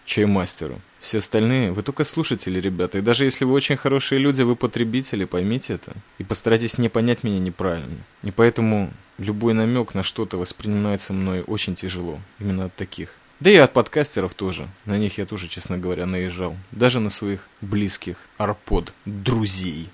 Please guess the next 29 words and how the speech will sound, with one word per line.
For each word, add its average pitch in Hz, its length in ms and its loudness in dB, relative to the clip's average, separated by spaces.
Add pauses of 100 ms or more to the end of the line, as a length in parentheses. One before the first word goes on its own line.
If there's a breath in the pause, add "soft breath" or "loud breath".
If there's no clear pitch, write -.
(120)
френдов. 95 680 -4 (180)
Так 139 120 0
что - 120 0
не 170 80 4
обижайтесь, 156 460 2
поймите, 147 420 0
что 104 380 0
чаймастер, 120 600 2
в 98 40 -2
определённом 113 720 0
итоге 120 260 0
я 110 80 2
могу 113 200 2
ещё 113 180 0
говорить 110 260 0
полчаса 117 580 0
и 107 100 4
не 107 140 4
определить, 113 560 2
кто - 180 -6
это 92 160 -2
такой. 98 320 0
Да 98 80 0
потому 123 300 0
что - 180 -4
это 113 120 -4
не 117 100 0
поддаётся 110 560 2
определению. 92 580 -4